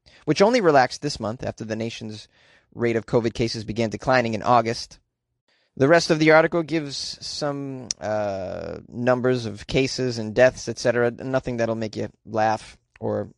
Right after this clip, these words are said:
even feel good about yourself at all. So I'm gonna omit that. I'm just gonna say I've always wanted to go to Machu Picchu.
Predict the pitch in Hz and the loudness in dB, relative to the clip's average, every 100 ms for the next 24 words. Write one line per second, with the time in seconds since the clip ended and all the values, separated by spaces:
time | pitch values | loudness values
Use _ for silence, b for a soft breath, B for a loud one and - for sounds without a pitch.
0 | _ 123 110 110 104 107 110 104 80 82 | _ -12 -10 -6 -4 -2 0 0 -2 0
1 | 113 104 110 110 110 - - 107 113 _ | 0 2 4 4 2 -4 -2 -2 -4 _
2 | b b b b b 117 117 110 113 110 | b b b b b -2 0 0 0 -2
3 | 110 - 117 107 131 143 131 120 147 127 | -2 4 4 4 0 -2 -4 -2 4 4
4 | 117 110 101 113 - 131 143 113 117 113 | 4 2 0 2 4 4 4 0 -4 -6
5 | 110 110 113 110 107 - 107 110 107 98 | -6 -6 -2 -2 -4 -8 -8 -6 -8 -10
6 | - 113 101 98 92 | -12 -10 -10 -10 -12